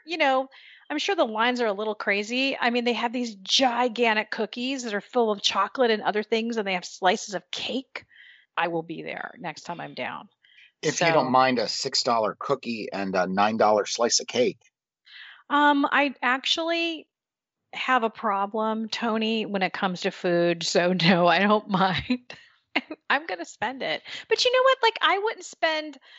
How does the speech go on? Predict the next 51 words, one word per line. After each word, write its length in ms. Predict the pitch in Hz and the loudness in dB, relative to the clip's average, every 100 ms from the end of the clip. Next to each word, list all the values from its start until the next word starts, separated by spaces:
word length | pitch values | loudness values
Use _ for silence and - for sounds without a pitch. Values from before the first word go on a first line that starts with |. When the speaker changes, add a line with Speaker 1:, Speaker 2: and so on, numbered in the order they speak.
| - | -6
Speaker 1:
like, 220 | 302 302 | -4 -2
I 140 | 285 294 | 0 0
don't 280 | 330 302 220 | 0 -4 -4
buy 260 | 220 214 | 0 0
expensive, 640 | 214 202 208 - 196 208 180 _ _ _ _ | -2 -6 -8 -8 -8 -8 -14 _ _ _ _
like, 260 | 202 156 - | -14 -14 -12
drinks, 840 | - 165 160 - _ - - - - | -10 -8 -8 -12 _ -18 -16 -18 -10
you 140 | 226 | -6
know? 320 | 185 160 160 170 | -2 -2 -2 -2
Like, 160 | 180 | 0
I'm 80 | 190 | 2
not 140 | 190 185 | 0 0
gonna 140 | 190 | -2
have, 300 | 185 175 175 | 2 2 2
like, 200 | 170 160 | -2 -2
a, 260 | 156 147 147 _ _ | -2 -2 -6 _ _
a, 80 | 185 - - 302 196 139 185 | -10 -10 -20 -16 -12 -12 -8
like, 160 | 214 185 | -6 -6
a 40 | |
fifteen 600 | 185 - 220 - - 190 | -10 -6 -6 -2 -2 0
dollar 320 | 180 160 165 151 | 2 2 2 -2
drink, 400 | 214 233 185 - - - - | 2 2 2 -8 -16 -20 0
but 120 | 208 | 2
I'll 160 | 175 180 | 4 2
buy 180 | 175 | 0
a 80 | 151 | 0
six 240 | - 196 - | -6 -10 -6
dollar 280 | 160 156 - | -8 -8 -10
cookie. 380 | 190 - - _ _ | -12 -14 -18 _ _
So, 500 | - - 98 85 - _ - - - - | -14 -8 -6 -6 -10 _ -20 -18 -16 -16
yeah, 180 | 110 180 | -14 -14
I'm 100 | 196 | -8
good 180 | 190 | -8
with 40 | - | 0
Speaker 2:
Okay, 100 | 220 | 4
Speaker 1:
that. 60 | |
Speaker 2:
that's 120 | 240 220 | 4 4
Speaker 1:
Are 20 | |
you 120 | 226 | 2
Speaker 2:
fair. 100 | 254 | 2
Speaker 1:
gonna, 180 | 247 247 _ _ _ | 0 -2 _ _ _
yeah, 200 | 247 185 | 0 2
are 80 | 165 | 4
you 100 | 226 | 4
gonna 180 | 262 269 | 2 2
go? 440 | 294 311 330 339 330 - | 4 4 4 0 -8 -12
You 80 | |
gonna 100 | 262 | -12
check 200 | 254 277 | -8 -4
it 60 | 277 | 0
out? 300 | 285 302 - | 0 0 -4